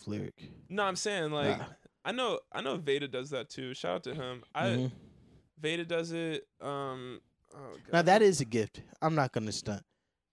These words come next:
Speaker 2: I don't get that shit, bro. I'm like, and I mean that in the, in the most positive, like, in, in, in, uh, like, I am in awe of people who can do that.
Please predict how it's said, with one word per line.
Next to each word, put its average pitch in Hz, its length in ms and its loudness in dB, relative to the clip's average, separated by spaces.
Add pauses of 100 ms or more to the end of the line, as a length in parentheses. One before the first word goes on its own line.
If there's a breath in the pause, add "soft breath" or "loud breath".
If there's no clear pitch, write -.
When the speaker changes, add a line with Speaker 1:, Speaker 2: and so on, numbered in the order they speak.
Speaker 2:
I 147 120 -2
don't 156 300 -4
get 135 220 -8
that 95 160 -8
shit, - 240 -10
bro. 104 180 -4
I'm 131 140 -8
like, 110 300 -8
and 156 140 -2
I 170 120 0
mean 175 180 -2
that 135 280 -4
in 139 180 -8
the, - 200 -10
in 143 60 -6
the 143 80 -6
most 127 200 -10
positive, 123 580 -6
like, 123 260 -8 (100)
in, 120 220 -10 (260)
in, 143 300 -8 (140)
in, 143 180 -8
uh, 110 320 -10 (840)
like, 139 180 -4 (560)
I 165 180 0
am 156 180 -2
in 120 200 -8
awe 117 380 -4
of - 200 -8
people 131 260 -10
who 143 100 -12
can 123 160 -16
do 123 140 -10
that. 139 300 -4